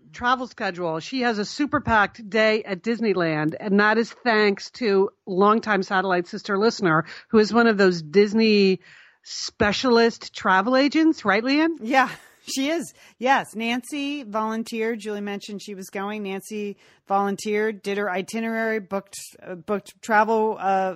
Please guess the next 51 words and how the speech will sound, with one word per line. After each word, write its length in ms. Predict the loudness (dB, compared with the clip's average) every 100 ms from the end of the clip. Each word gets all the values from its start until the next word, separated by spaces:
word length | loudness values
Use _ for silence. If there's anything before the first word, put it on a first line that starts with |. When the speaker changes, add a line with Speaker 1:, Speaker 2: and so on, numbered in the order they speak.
| -8
Speaker 2:
accommodations, 960 | -4 0 2 0 -2 -4 -6 -6 -8
dinner 260 | -8 -6 -2
reservations. 920 | -2 -4 -4 -6 -6 -6 -8 -8 -10 _ -20 _
It's 200 | -10 -4
a 40 | 0
minute 380 | 0 0 -2 -4
to 80 | -4
minute 400 | -4 -4 -8 -6
travel 320 | 0 0 0
itinerary. 500 | -2 -6 -10 -10 -10
That's 320 | -6 -6 -4
why 240 | -4 -4 -8 _
<laughs> 160 | -20 _
when 260 | -4 -4 -4 _ _
Julie 320 | -4 0 0
kept 260 | -2 -8 -6 -4
saying, 300 | -4 -4 -6 -16 -6
"When 180 | -2 0
are 60 | 0
you 160 | 0
gonna 180 | -2 -4
meet 260 | -4 -8 -8
me?" 200 | -10 -6
I 160 | -6
was 160 | -6 -8
like, 180 | -10 -12 _
"Well, 140 | -8 -2
I'll 160 | -2 0
let 180 | -4
you 100 | -4
know, 320 | -4 -2 -6 -6
but 160 | -4
I 100 | -2
know 160 | -2 -4
exactly 520 | -4 -2 -2 -2 -6
where 180 | -4 -4
you're 160 | -4 -6
gonna 220 | -6 -4
be 240 | -4 -4
at 100 | -6
ten 220 | -8 -10
seventeen 560 | -8 -8 -8 -10 -10 -12
A 120 | -10 -8
M, 260 | -8 -8 -12 _ -10
'cause 140 | -4
Nancy 360 | 0 -2 -2 -6
put 160 | -4 -4
it 140 | -4
in 100 | -4
the 120 | -2
itin." 640 | -2 -4 -4 -6 -6 -10